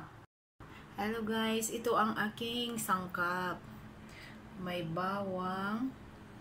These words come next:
luya, kamatis, tsaka may manok. Hiniwa ko ng maliliit yan. Tsaka may pichay, may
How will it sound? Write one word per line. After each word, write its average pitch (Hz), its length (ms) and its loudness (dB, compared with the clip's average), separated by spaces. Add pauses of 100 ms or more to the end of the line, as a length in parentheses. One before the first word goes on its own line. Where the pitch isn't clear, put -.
(260)
luya, 202 800 2 (720)
kamatis, 185 1120 0 (160)
tsaka 202 240 -2
may 196 480 -2 (800)
manok. 190 400 0 (880)
Hiniwa 202 400 6
ko 196 160 -2
ng 196 240 -2
maliliit 190 480 2
yan. 202 240 0 (480)
Tsaka 180 480 -2
may 175 240 0 (160)
pichay, 214 1200 2 (1200)
may 175 640 -2